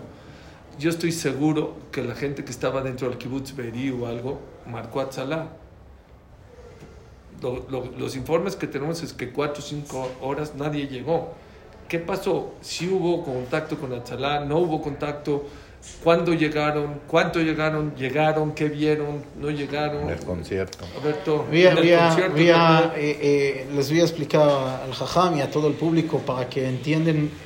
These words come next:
Speaker 3: lo que pasamos ahí. Era horrible. Es algo que no se puede entender.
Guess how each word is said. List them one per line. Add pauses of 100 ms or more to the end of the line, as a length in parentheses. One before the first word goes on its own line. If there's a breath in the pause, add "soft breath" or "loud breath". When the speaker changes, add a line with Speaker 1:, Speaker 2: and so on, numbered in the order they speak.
(100)
Speaker 3:
lo
que
pasamos
ahí.
Era (500 loud breath)
horrible.
Es
algo
que
no
se
puede
entender.